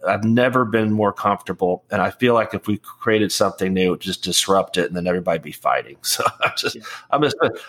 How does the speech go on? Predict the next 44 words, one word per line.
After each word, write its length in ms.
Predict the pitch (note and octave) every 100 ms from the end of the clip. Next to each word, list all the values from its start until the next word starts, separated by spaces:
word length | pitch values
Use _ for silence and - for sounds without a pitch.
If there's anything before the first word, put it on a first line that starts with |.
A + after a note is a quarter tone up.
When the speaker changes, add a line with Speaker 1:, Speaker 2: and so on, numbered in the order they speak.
| - -
Speaker 1:
gonna 160 | A3
lay 160 | F#3 E3
low. 400 | C#3+ C3+ A2 D#2+ - _ _ -
You 80 |
know, 280 | A2+ A#2 A#2+ _ _ _
I, 180 | A#2 A#2+ -
I 60 | A#2+
got 180 | A#2 - - _ _ _ _ -
one 200 | D#3 F3+
kid, 320 | F3+ F3 C#3 B2+ F#2+
I 80 | C#3+
got 200 | C#3+ C3
one 220 | F3+ F3+
le-, 240 | F3 D#3+
kid 220 | - D3+ B2
that 140 | G#2+
left 280 | A#2+ B2 A2
in 80 | G#2
college. 380 | B2 A2+ G2+
Once 280 | G#2+ C3+ -
he's 240 | C3+ A#2+ G#2+
out, 420 | G#2+ G#2+ - - _
you 140 | F#2 G2
know, 240 | F2+ F#2+ -
I'll 320 | A2+ G#2 -
maybe 220 | G#2 G#2 F#2+
have 280 | G2 F#2 - _ -
more 220 | A2 G2+
money 280 | G2+ F#2+ F2+
and 100 | F#2
time 280 | F#2 F2+ D#2+
to 80 |
do 180 | D#2 E2
something. 360 | - C#2+ - - _ _
Speaker 2:
There 140 | - A2
you 240 | G2 -
go. 140 | - -
That, 220 | C3 B2+
that 180 | A#2 A#2
sounds 200 | B2 A2
like 100 | G#2+
a 60 | G2+
very 260 | G#2 G2+
prudent 420 | G2 - A#2+ A2